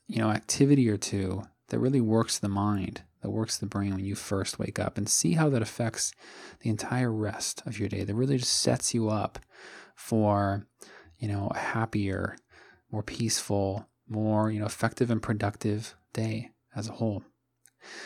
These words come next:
So I hope you enjoyed today's episode. I hope you got a lot from it. And again, I haven't been able to talk about this, or hadn't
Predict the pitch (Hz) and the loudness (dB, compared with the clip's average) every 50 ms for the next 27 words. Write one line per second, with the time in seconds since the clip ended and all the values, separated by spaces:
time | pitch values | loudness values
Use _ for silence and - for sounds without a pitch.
0 | - - - - - - - 139 135 135 135 - - 123 139 170 175 - 180 165 | -14 -16 -18 -14 -6 2 8 10 10 10 10 10 8 8 8 6 6 6 6 6
1 | 139 131 127 127 131 127 - - 131 127 123 117 123 117 113 - - - 127 127 | 6 8 8 8 8 6 6 4 4 4 4 4 4 2 0 0 0 0 2 2
2 | 117 110 110 131 123 127 127 120 123 113 110 110 110 - - - - - - 147 | 2 2 2 2 2 4 4 4 4 4 4 4 4 2 0 -2 -4 0 4 6
3 | 139 139 143 143 143 139 135 - - - - - 113 107 104 104 101 104 104 104 | 8 10 10 10 10 8 8 4 0 -8 -6 -2 -2 0 0 2 2 0 0 0
4 | 101 101 113 - 135 127 127 127 127 127 131 135 131 127 123 120 - - 139 151 | 0 0 0 2 2 2 2 2 4 6 8 8 8 8 6 4 0 0 0 0
5 | 175 - 135 117 110 110 107 - 110 107 104 - - - - - - - 170 160 | 0 2 4 4 4 4 4 4 2 2 2 2 0 0 -2 0 2 6 6 8
6 | 139 110 107 - | 8 6 4 2